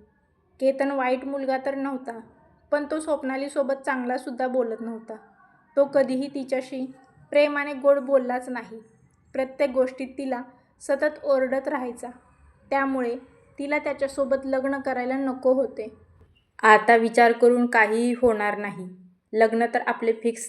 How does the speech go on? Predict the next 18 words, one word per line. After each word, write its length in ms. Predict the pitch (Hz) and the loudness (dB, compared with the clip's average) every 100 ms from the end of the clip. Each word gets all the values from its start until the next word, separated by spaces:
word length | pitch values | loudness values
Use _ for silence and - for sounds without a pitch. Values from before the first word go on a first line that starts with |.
| 226 | 0
झालेच 360 | 240 208 214 | 2 2 0
आहे," 240 | 220 - 180 - - - _ - | 0 -2 -8 -8 -18 -20 _ -4
असं 240 | 214 233 | 0 0
म्हणून 360 | 233 233 220 220 - _ _ - | 2 2 0 -4 -14 _ _ 0
तिने 240 | 269 262 | 2 4
चादर 360 | 262 247 233 233 | 4 2 2 0
ओढली 640 | 247 254 220 220 240 - - | 4 2 2 -4 -6 -12 -2
आणि 240 | 226 233 | 2 2
झोपली. 540 | 233 226 185 185 180 185 - - - | 2 0 0 -10 -10 -12 -20 -20 -6
दुसऱ्या 360 | 214 214 220 214 | -2 2 2 2
दिवशी 260 | 226 240 | -2 -4
तिला 300 | 233 226 208 - - _ _ | -4 -2 -4 -6 -18 _ _
केतनच्या 420 | 262 262 254 254 | 0 2 2 2
आईनेही 680 | 262 240 240 240 214 202 202 - _ - | 0 0 2 0 -2 -6 -10 -18 _ -2
केक 260 | 240 240 | 0 0
कटिंगसाठी 560 | 240 233 233 240 220 240 | -2 0 -4 -2 -4 -4
बोलवले 480 | 226 226 196 196 202 | 2 2 2 -2 -2
होते. 420 | 202 190 190 | -6 -8 -12